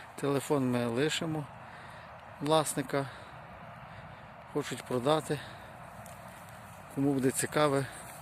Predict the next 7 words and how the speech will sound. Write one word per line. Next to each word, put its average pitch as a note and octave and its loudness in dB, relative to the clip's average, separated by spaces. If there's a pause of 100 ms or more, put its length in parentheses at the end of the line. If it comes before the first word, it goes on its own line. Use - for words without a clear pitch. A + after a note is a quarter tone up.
(440)
я C#3 6
думаю, B2+ 6
що B2 0 (280)
ціна C3+ 6
не B2 4
буде D3 4
дорога C#3+ 6